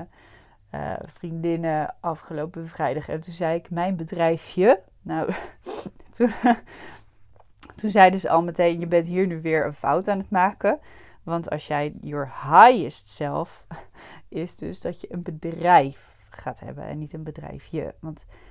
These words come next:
ze zeiden ook van, "Disna, je hebt al een bedrijf. Wat heb jij het over je bedrijfje beginnen?" En dat is natuurlijk ook heel erg zo. Ik heb al jaren mijn eigen bedrijf en, ehm,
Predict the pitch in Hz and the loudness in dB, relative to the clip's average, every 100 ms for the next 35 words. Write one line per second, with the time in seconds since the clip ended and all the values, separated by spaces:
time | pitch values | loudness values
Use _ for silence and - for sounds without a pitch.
0 | - - 170 165 160 156 156 151 - 156 | -20 -20 -14 -10 -10 -8 -10 -12 -14 -14
1 | 156 165 165 165 175 160 139 170 - - | -14 -14 -12 -10 -10 -10 -10 -10 -8 -6
2 | 135 135 131 135 135 127 120 135 - - | -4 -4 -6 -8 -8 -8 -10 -12 -18 -18
3 | 156 165 185 - 160 160 - 151 147 - | -10 -8 -8 -8 -8 -8 -8 -10 -10 -14
4 | 147 147 147 147 151 165 160 - - - | -14 -12 -10 -8 -6 -6 -8 -14 -16 -14
5 | - 147 151 226 - - 151 151 - - | -12 -10 -10 -14 -16 -10 -10 -10 -14 -16
6 | 147 165 160 - - 160 156 151 - 156 | -14 -14 -12 -14 -14 -12 -12 -14 -12 -10
7 | 160 175 - - - - _ - - 165 | -10 -12 -20 -20 -20 -20 _ -16 -10 -6
8 | 175 175 180 196 190 180 175 170 170 160 | -2 4 6 6 4 0 0 -4 -6 -10
9 | - 160 160 160 151 156 - - 156 151 | -12 -16 -10 -6 -6 -6 -14 -14 -10 -10
10 | 151 156 151 147 | -10 -8 -8 -8